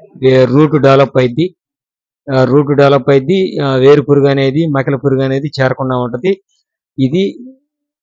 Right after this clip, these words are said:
ఈ వర్షాలకి వా-,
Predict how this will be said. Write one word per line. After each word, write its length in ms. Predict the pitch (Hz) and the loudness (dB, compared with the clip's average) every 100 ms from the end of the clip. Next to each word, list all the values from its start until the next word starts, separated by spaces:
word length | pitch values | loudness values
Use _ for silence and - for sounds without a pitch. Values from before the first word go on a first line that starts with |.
| 269 185 | -16 -6
ఈ 180 | 127 151 | 0 0
వర్షాలకి 1160 | 117 123 127 - 156 151 151 135 180 196 185 _ _ _ _ | 2 0 -2 0 2 2 2 -2 -2 -4 -4 _ _ _ _
వా-, 360 | 127 127 131 | -2 0 2